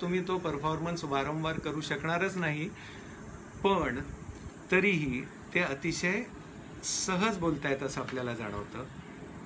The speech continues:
कसं काय जाणवत असेल? मला असं वाटतं की ह्याचं कारण हे आहे की त्यांनी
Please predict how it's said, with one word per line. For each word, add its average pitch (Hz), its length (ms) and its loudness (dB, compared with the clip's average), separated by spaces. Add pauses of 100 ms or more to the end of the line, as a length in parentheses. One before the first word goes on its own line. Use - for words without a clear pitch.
(760)
कसं 143 200 -2
काय 135 140 2
जाणवत 113 380 -6
असेल? - 200 -4 (1120)
मला 147 260 4
असं 185 240 4
वाटतं 180 360 2
की 180 200 -2 (220)
ह्याचं 139 400 2
कारण 165 360 2
हे 160 140 2
आहे 160 220 2
की 160 120 -2
त्यांनी 165 420 0